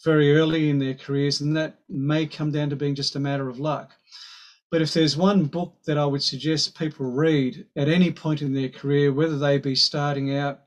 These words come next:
as a therapist, as a new graduate, or they're a seasoned therapist, if there's one book that I would, I would recommend people get hold of, read, and actually study, is Unlocking the Emotional Brain by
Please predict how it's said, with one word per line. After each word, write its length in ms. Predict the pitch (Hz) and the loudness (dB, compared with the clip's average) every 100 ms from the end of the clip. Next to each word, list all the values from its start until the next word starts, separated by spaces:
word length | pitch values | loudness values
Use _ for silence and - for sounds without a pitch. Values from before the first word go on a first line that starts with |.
| - | -10
as 160 | 147 | -8
a 60 | 135 | -8
therapist, 720 | - 147 143 139 139 131 - - - - - _ _ | -2 2 2 0 -2 -4 -6 -12 -20 -20 -20 _ _
as 140 | 143 135 | -4 0
a 60 | |
new 220 | 139 151 131 | 4 4 2
graduate, 680 | 147 147 143 139 139 131 _ _ | 2 0 0 -2 -4 -4 _ _
or 280 | 139 139 139 | 0 2 2
they're 160 | 143 135 | 2 0
a 60 | |
seasoned 560 | 123 - 156 160 156 143 | 0 2 2 0 -2 -4
therapist, 640 | - 139 139 147 127 - - - - _ _ | -4 -6 -6 -6 -4 -4 -8 -20 -20 _ _
if 120 | 147 139 | -8 0
there's 220 | 143 139 | 0 0
one 280 | 160 180 160 | 2 2 2
book 220 | 160 151 | -2 -4
that 120 | 151 | -2
I 60 | 143 | 0
would, 280 | 143 139 139 - | 0 0 -2 -6
I 80 | |
would 160 | 139 135 | -4 -2
recommend 600 | 131 151 147 143 139 135 | -2 -2 0 -2 0 -2
people 280 | - 139 131 | -6 -6 -6
get 220 | 131 139 | -4 -4
hold 460 | 139 143 139 139 135 | 0 0 2 2 0
of, 300 | 131 123 - | -4 -8 -10
read, 500 | 139 151 151 147 139 | -2 2 2 2 -2
and 120 | 143 139 | -6 -4
actually 340 | 147 - 139 | -4 -4 -2
study, 540 | 135 - 156 147 131 - - - - - | -2 0 0 0 -2 -8 -20 -20 -20 -6
is 160 | 143 156 | -4 -2
Unlocking 500 | 160 151 151 147 139 | 0 0 0 0 -2
the 100 | 135 | 0
Emotional 460 | 139 139 - 135 | -2 -4 -4 -8
Brain 560 | 120 139 139 131 123 - _ | -4 -2 0 0 -4 -8 _
by 500 | 143 135 131 131 127 | -4 -2 -2 -4 -6